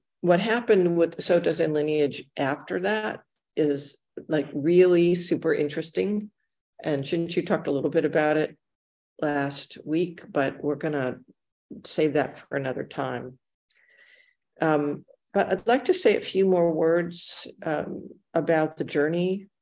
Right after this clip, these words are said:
over the sea from Japan to China and how arduous and dangerous it was.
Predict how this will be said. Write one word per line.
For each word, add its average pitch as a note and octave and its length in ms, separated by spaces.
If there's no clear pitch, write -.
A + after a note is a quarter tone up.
over D3+ 260
the C#3+ 100
sea D3+ 480
from C#3+ 560
Japan C#3+ 520
to - 120
China D3 520
and C3 400
how C#3 460
arduous C#3+ 500
and C3+ 180
dangerous C#3+ 600
it D#3 120
was. F3 460